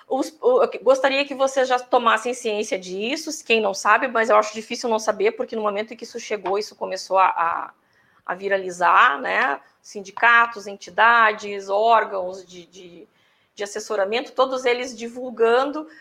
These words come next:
né, o nova, a nova, a nova diretriz operacional do Fundeb e como é que isso se reflete no, no, no fundo. O que eu coloquei pra vocês ontem é que não necessariamente o professor, né, eu, Patrícia, por exemplo, sou professora municipal, por exemplo, aqui em Porto Alegre,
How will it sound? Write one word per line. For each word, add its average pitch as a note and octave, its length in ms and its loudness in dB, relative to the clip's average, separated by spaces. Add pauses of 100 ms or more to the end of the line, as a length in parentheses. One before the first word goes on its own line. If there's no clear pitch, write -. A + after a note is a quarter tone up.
(180)
né, A3+ 240 4
o B3 140 2
nova, B3+ 440 6
a A#3 200 8
nova, A#3 320 4 (100)
a G3+ 180 4
nova A3 280 4
diretriz A#3 420 -2
operacional A3 680 2
do A3 80 -10
Fundeb C4 400 2
e - 20 -4
como F4 180 -2
é D4+ 80 2
que D#4+ 120 -10
isso D#4 140 -8
se D4+ 120 -10
reflete C#4 560 0
no, D#4 240 -8
no, D4+ 300 -10
no D4+ 100 -10
fundo. G#3 340 -12 (380)
O B3+ 80 -14
que A#3+ 80 -8
eu D4 60 -4
coloquei D#4 320 2
pra G#4+ 120 2
vocês C4+ 380 -2
ontem B3+ 400 2
é A3 100 -2
que A3+ 160 -12
não C4+ 440 2
necessariamente B3 1160 -2 (640)
o B3 100 -12
professor, B3 920 4
né, F#3+ 300 0
eu, D4 240 4
Patrícia, A#3+ 520 -2
por G3+ 160 -4
exemplo, G#3 380 -4
sou A3+ 180 0
professora A3+ 540 -2
municipal, G#3 680 2
por G3+ 120 -4
exemplo, G3+ 280 -6
aqui G#3 160 -10
em A#3 40 -12
Porto G#3+ 220 -6
Alegre, F3 460 2